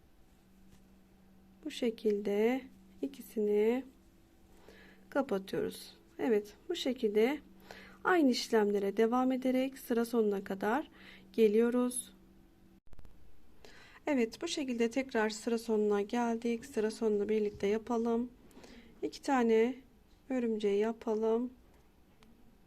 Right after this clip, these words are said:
Şurayı tekrar yapayım ben. İki tane örümceği yaptık. Sıranın sonunda yine buraya fıstığın üzerine sabitliyoruz.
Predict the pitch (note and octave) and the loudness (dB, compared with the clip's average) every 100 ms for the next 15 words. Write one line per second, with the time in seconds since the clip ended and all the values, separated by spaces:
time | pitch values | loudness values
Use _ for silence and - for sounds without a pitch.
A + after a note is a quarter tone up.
0 | - - - - - A#3 - G#3 G3+ A3 | -20 -20 -20 -20 -12 -12 -10 -10 -8 -8
1 | A3 A#3+ A#3 A#3 A#3+ B3+ - - - - | -8 -6 -4 -4 -6 -8 -16 -20 -20 -20
2 | - - - - - - - - B3 A3+ | -20 -20 -20 -20 -20 -20 -20 -8 -4 0
3 | G#3 G#3 A3 B3 B3+ - - - - - | 0 2 2 0 -4 -14 -20 -20 -20 -20
4 | - - - - A#3+ A3+ G#3+ G#3 G#3 A#3+ | -20 -20 -18 -6 -4 -2 -2 0 0 0
5 | A3+ G3 - - - - - - - - | -2 -4 -8 -14 -14 -20 -20 -20 -20 -20
6 | - - - - - C#4 B3+ G3+ G3+ - | -20 -20 -20 -20 -8 -2 0 2 0 -4
7 | B3 A#3+ A#3 A3+ A#3 A#3 A#3+ - - C#4 | -2 0 0 0 0 0 -2 -10 -4 0
8 | A3+ A3+ B3 A3 G3+ G3+ G#3+ B3 B3+ - | 0 0 -2 -2 -2 -2 0 -2 -4 -14
9 | - - - - - - B3+ - G#3 G#3 | -20 -20 -20 -20 -18 -10 -10 -8 -6 -4
10 | A#3 A3+ G#3 G3+ A#3 - A#3+ G#3+ G#3 - | -2 0 0 0 -4 -4 -2 -2 -4 -6
11 | - - - - | -6 -6 -8 -12